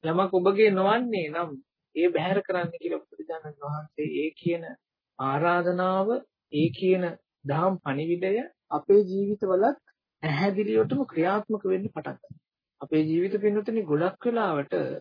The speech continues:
අපගේ නොවන දෙයක් බැහැර කරනවා තබා, අපේ, අපේ වෙන දෙයක් බැහැර කරනවා තබා, අපේ නොවන දෙයක් බැහැර කරන්නටත් අපි අකමැති අවස්ථාවක් තියෙනවා.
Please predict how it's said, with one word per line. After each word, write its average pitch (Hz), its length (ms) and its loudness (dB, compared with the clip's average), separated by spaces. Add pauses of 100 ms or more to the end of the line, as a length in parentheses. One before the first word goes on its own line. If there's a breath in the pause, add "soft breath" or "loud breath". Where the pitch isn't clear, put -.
(400)
අපගේ 190 440 4
නොවන 170 380 0
දෙයක් 208 280 0 (600)
බැහැර 175 360 0
කරනවා 180 380 -4
තබා, 147 360 -4 (500)
අපේ, 170 420 0
අපේ 156 280 4
වෙන 143 220 0
දෙයක් 202 260 4
බැහැර 180 260 0
කරනවා 175 400 -2
තබා, 156 320 -4 (680)
අපේ 190 240 0
නොවන 165 320 0
දෙයක් 208 260 2
බැහැර 202 260 0
කරන්නටත් 190 420 -4
අපි 196 220 -4 (400)
අකමැති 165 400 -10
අවස්ථාවක් 151 480 -6
තියෙනවා. - 260 -20